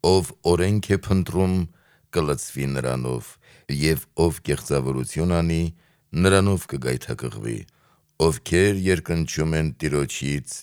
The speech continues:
իրավունք կգտնեն և արդարությունն իբրև լույս կվառեն։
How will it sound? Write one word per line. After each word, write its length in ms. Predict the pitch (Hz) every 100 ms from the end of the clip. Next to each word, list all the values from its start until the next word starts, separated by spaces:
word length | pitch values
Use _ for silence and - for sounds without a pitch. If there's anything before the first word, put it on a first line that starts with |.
| _
իրավունք 640 | - 78 71 67 71 71 -
կգտնեն 720 | - 69 67 - 67 69 69 69
և 260 | 65 69
արդարությունն 760 | 69 - 69 67 64 65 67 67
իբրև 380 | 64 - 67 57
լույս 280 | 62 71 67
կվառեն։ 580 | - 69 67 64 64 62